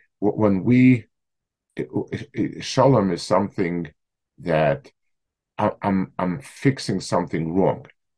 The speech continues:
Chesed, kilo, I'm doing more than is there.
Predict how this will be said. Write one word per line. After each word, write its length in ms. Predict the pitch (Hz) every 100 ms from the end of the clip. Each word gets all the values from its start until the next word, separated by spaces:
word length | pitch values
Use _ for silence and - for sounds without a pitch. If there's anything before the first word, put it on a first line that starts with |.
| _
Chesed, 500 | - - 165 - 117
kilo, 220 | - 123 98
I'm 140 | 90
doing 280 | 85 104 90 78 82 90
more 220 | 107 120
than 140 | 117 76
is 160 | 73
there. 340 | 69 69 55